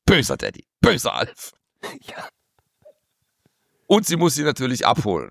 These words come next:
Speaker 1: ne? Und, ah ja, sie sagt ja vorher, sie sind mit dem Zug getrampt und sind jetzt in Barstow. Und der kleine Brian sagt, „Wie trampt man denn eigentlich mit einem Zug?“ „Ach, das ist etwas, das dein Vater früher getan hast und was du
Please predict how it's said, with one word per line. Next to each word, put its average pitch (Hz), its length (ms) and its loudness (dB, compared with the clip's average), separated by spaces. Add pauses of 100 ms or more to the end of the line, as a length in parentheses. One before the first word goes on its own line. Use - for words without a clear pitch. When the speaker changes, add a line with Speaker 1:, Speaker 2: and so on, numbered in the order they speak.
(160)
Speaker 1:
ne? 220 260 -2
Und, 135 300 -8 (340)
ah - 220 -8
ja, 147 140 -4
sie 127 120 -4
sagt 151 260 2
ja 156 100 -2
vorher, 151 320 4
sie 131 100 -6
sind 139 220 -10
mit 127 100 -4
dem 120 120 -4
Zug - 240 -4
getrampt 165 560 0
und 143 120 -4
sind 147 180 -4
jetzt 165 140 -2
in 123 140 -6
Barstow. 120 720 0 (540)
Und 117 120 -4
der 127 100 0
kleine 110 300 0
Brian 160 340 -2
sagt, 190 280 -6 (400)
„Wie 180 120 4
trampt 269 300 2
man 403 100 2
denn 466 200 2
eigentlich 170 200 0
mit 131 120 -2
einem 135 240 4
Zug?“ - 340 -4 (560)
„Ach, - 800 -2
das - 220 -6
ist - 140 -12
etwas, 113 540 -4
das - 160 -6
dein 147 160 -6
Vater 165 340 0
früher 139 260 -4
getan 143 400 2
hast 160 280 2
und 113 160 -4
was 117 240 0
du 226 320 0